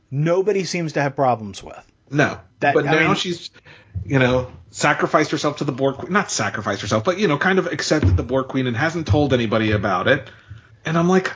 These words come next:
Speaker 2: why does, why, why is this the only role that they have for this character? Because I actually like Doctor Jurati quite a bit.
Speaker 1: I have enjoyed her quite a bit this season, but yeah, I completely agree. I mean,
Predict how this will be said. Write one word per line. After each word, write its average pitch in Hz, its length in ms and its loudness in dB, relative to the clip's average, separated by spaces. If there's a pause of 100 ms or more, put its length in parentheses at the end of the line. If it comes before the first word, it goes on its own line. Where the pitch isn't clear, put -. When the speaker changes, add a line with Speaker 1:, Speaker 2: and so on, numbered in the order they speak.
Speaker 2:
why 175 380 2
does, 262 240 0
why, 165 260 0
why 156 500 0
is 208 360 0
this 147 300 0
the 147 160 2
only 143 320 2
role 143 320 2
that 123 140 0
they 117 100 4
have 165 340 -2
for 139 100 0
this 117 140 0
character? 190 380 2
Because 131 220 0
I 170 140 4
actually 208 440 0 (480)
like 151 400 0 (160)
Doctor 110 320 0
Jurati 92 480 0
quite 185 240 2
a 143 60 6
bit. 160 420 2
Speaker 1:
I 185 140 2
have 240 200 2
enjoyed 170 380 0
her 165 160 -2
quite 147 280 2
a - 20 -4
bit 131 260 -4
this 151 180 -2
season, 104 440 -4
but 131 200 -2
yeah, 147 240 6
I 123 180 2
completely 139 440 0
agree. 123 400 2
I 113 80 2
mean, 120 400 -2